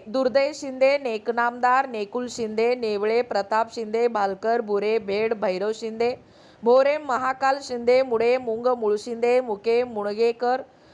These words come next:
मुगुल, विजय शिंदे, शिशुपाल शिंदे, शिंदे, सकल,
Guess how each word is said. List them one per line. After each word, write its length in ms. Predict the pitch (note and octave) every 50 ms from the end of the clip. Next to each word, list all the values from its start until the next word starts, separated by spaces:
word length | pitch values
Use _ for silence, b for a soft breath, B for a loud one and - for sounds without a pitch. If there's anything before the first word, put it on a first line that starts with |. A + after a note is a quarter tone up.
| b b -
मुगुल, 380 | A#3+ C4+ C4+ A#3 C#4 D4+ D#4 D#4
विजय 360 | C#4 C4 B3 G#3 C4+ C#4 C#4
शिंदे, 480 | C#4 D4 C4 B3 B3 B3 C4 C4+ C#4 D4
शिशुपाल 640 | - C4 A#3 A3 - C4+ C4+ C4 B3+ A#3+ A3+ B3 A#3+
शिंदे, 440 | - B3 A3+ A3+ A3 A#3 B3 C4 C#4
शिंदे, 580 | - B3 A3 A3 A3 A3+ A#3+ B3+ C4 C4+ - -
सकल, 480 | - - - A3+ A3 A3 - C4 C4+